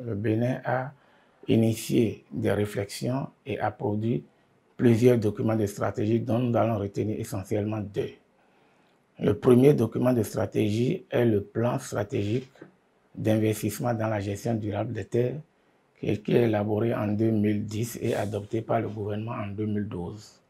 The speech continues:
Donc c'est ce document qui a fait le diagnostic de la situation et a proposé des mesures en vue de corriger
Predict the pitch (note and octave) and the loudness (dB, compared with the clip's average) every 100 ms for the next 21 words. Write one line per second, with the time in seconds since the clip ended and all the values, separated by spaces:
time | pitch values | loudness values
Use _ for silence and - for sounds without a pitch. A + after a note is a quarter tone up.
0 | _ _ _ _ - - C3 C3 - - | _ _ _ _ -4 0 2 2 0 0
1 | C3+ G#2+ G#2 - A2 A#2+ - A#2 F#2 - | 0 0 -2 -2 -2 -2 -2 -2 -2 -2
2 | A#2 C#3 - _ - - _ _ - - | -2 -2 -8 _ -20 -20 _ _ -2 -2
3 | F#2+ A#2 A#2 A#2 A2 G#2+ C3 C3+ A2+ G2+ | 0 4 6 6 4 2 2 2 2 0
4 | - G#2 - G2+ - A#2+ B2 C3 - A2 | -4 -6 -2 -2 -2 -2 -2 -4 -6 -4
5 | A2+ - A#2 A2 A2+ G#2 C3 A2+ G2 G2 | -4 -4 -4 -4 -4 0 0 0 -4 -4
6 | G#2+ G#2+ A2+ B2+ C#3+ - _ _ - G#2 | -2 -2 0 0 -2 -6 _ _ -2 -2
7 | G2+ A#2+ C#3+ - _ - G#2 G#2 A2+ G#2 | 0 -2 -4 -8 _ -6 -4 -2 -2 -2
8 | G#2 A#2 B2 | -2 -2 -2